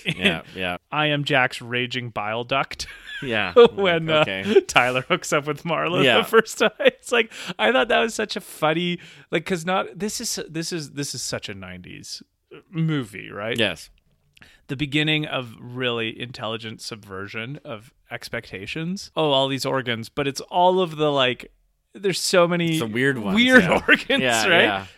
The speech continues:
Speaker 1: Until at the end, it's Jack's broken heart.
Speaker 2: Yeah.
Speaker 1: Right? Which is a more classical motif in storytelling. Like, I, I thought that was cool.
Speaker 2: Yeah.
Speaker 1: So it was just funny. "I'm six years old again, passing messages to my parents." So that's actually a huge clue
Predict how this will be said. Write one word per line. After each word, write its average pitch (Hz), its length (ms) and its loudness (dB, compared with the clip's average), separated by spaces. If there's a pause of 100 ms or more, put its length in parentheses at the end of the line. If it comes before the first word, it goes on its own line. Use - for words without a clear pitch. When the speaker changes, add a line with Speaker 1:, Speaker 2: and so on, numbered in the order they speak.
Speaker 1:
Until 180 720 6
at 170 140 0
the 160 160 0
end, 156 180 2
it's 147 200 -6 (240)
Jack's 131 280 2
broken 123 360 -4
heart. 110 400 -8
Speaker 2:
Yeah. 101 400 0
Speaker 1:
Right? 202 360 4
Which 180 200 -2
is 143 260 -2 (240)
a - 80 -2
more 156 160 -4
classical 127 760 -6
motif 113 580 -8
in 104 120 -12
storytelling. 110 640 -8
Like, 104 240 -10
I, 160 320 -4
I 165 40 0
thought 139 200 -10
that 101 160 -10
was 113 160 -14
cool. - 340 -14
Speaker 2:
Yeah. 107 220 -2 (120)
Speaker 1:
So 139 180 -4
it - 100 -4
was 147 120 -4
just 139 160 -8
funny. 117 640 -2
"I'm 143 140 -2
six - 280 -4
years 156 160 -2
old 127 160 0
again, 107 280 -4
passing 123 360 -6
messages 113 460 -8
to - 120 -14
my 98 120 -12
parents." - 640 -14 (560)
So - 140 -12
that's 165 220 4
actually 208 300 2
a 131 40 0
huge 131 340 -6
clue 113 340 -4